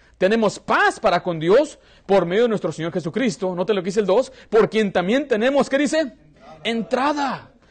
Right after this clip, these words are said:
Por la fe en esta gracia en la cual estamos firmes y nos gloriamos en la esperanza de las glorias de Dios. Dice que es por la fe que tenemos entrada, acceso,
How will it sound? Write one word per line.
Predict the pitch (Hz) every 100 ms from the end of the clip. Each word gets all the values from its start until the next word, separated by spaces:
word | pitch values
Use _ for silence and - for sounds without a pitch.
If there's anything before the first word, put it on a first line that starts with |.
| _
Por | - 190
la | 190 151
fe | - 262 349 359 -
en | 170
esta | 226 254 208
gracia | 214 165 - 202 226
en | 185
la | 175
cual | 202 185
estamos | 160 214 196
firmes | - 269 190 277 - _ _ -
y | 185
nos | 180
gloriamos | 170 165 196 247 254 220
en |
la | 175 -
esperanza | 160 - 160 202 233 247 226 -
de | 160
las | 147 139
glorias | 170 196 190 170
de | 156
Dios. | 156 202 - _ - -
Dice | 220 240
que | 175 190
es | 262
por | - 220 196
la | 170
fe | 143 220 262 294 285
que | 208
tenemos | 180 180 220 214
entrada, | 156 147 165 190 208 165 -
acceso, | 131 - 196 - 165